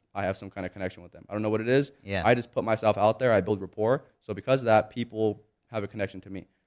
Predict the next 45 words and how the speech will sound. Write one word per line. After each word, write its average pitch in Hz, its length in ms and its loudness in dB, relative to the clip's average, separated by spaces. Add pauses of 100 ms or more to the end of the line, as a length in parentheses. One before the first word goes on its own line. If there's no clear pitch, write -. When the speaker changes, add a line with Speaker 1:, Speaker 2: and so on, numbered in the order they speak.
(120)
Speaker 1:
Like, 98 220 4
it's 107 120 -6
funny 147 240 2
'cause 120 140 -4
my 107 120 0
partner, 117 320 2
Sean, 127 320 -2 (560)
like, 101 420 2
people 135 600 4
might 117 200 2
not 127 160 2
like 113 180 6
him, 156 240 0 (420)
but 110 120 2
they 110 60 0
Speaker 2:
They 107 60 6
Speaker 1:
like 98 120 6
Speaker 2:
like 98 100 -4
Speaker 1:
me 104 120 0
Speaker 2:
you. 123 80 0 (100)
<laughs> - 80 -16
Speaker 1:
and 110 160 2
they'll 110 120 6
pay 110 180 2
me. 104 300 -2
Speaker 2:
Yeah. 117 380 2
Speaker 1:
But 107 140 -2
they 117 60 4
wouldn't 120 240 6
wanna 104 120 0
pay 110 140 -2
him 117 80 0
just 123 160 -8
'cause 160 80 0
they 160 80 8
don't 143 100 4
like 175 180 4
him. 95 160 -10
Same 165 240 4
Speaker 2:
Yeah. 185 60 0
Speaker 1:
service, 170 440 2
same 147 400 4
exa-, 123 300 0
exact 120 380 4
deliverables, 117 460 0